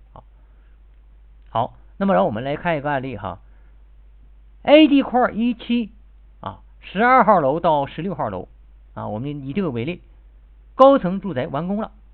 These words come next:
啊，东方房地产公司呢，按照建筑面积法分配前期工程费啊。那么分配建筑这个前期工程费的时候，我们通常采用建筑面积法啊，建筑面积法。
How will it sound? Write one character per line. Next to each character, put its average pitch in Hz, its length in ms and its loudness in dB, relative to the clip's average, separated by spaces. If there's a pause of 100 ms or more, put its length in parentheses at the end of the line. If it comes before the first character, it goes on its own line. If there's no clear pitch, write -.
(300)
啊， - 240 -8
东 247 120 -2
方 269 140 4
房 240 100 2
地 254 80 -2
产 175 120 0
公 214 160 -6
司 220 160 -10
呢， 214 160 -6 (220)
按 160 200 -4
照 156 140 -2
建 262 420 2
筑 123 160 -8
面 123 240 -6
积 123 100 -8
法 87 200 -8
分 147 280 -10
配 151 220 -10 (100)
前 107 200 -10
期 113 100 -12
工 110 120 -10
程 101 120 -12
费 104 140 -12 (760)
啊。 - 140 -16 (300)
那 247 60 0
么 254 80 6
分 285 180 0
配 277 120 2
建 285 160 0
筑 202 180 -2
这 233 160 -8
个 185 140 -2
前 220 160 -4
期 247 40 -4
工 240 120 -4
程 233 100 -4
费 240 140 -2
的 170 60 -4
时 - 60 -12
候， 135 60 -6
我 113 120 -6
们 107 120 -10
通 196 180 -8
常 127 280 -10 (260)
采 98 160 -8
用 143 260 -6 (300)
建 254 240 0
筑 101 100 -10
面 98 220 -8
积 104 80 -14
法 - 160 -20 (480)
啊， - 320 -10
建 185 140 -4
筑 113 100 -8
面 98 160 -14
积 98 80 -14
法。 - 100 -20